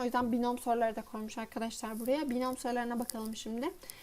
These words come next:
Ortancı terim diyor. Ortancı terim nedir arkadaşlar? Buradaki, e, n'in, n değerin kaçsa onun yarısıdır. Altının yarısından ne gelecek? Üç.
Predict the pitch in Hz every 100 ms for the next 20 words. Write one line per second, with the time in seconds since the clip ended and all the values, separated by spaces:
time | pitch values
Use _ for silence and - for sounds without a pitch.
0 | - - 262 262 302 294 302 330 302 262
1 | 277 247 233 262 269 302 269 277 294 262
2 | 262 330 254 240 233 254 240 240 311 302
3 | 233 254 247 247 - 247 226 233 220 214
4 | 214 208 208 247 247 233 220 233 233 214
5 | 208 208 - 240 240 - 254 233 262 240
6 | 214 - 196 220 226 220 - 226 226 220
7 | 214 214 220 220 226 233 202 220 311 226
8 | -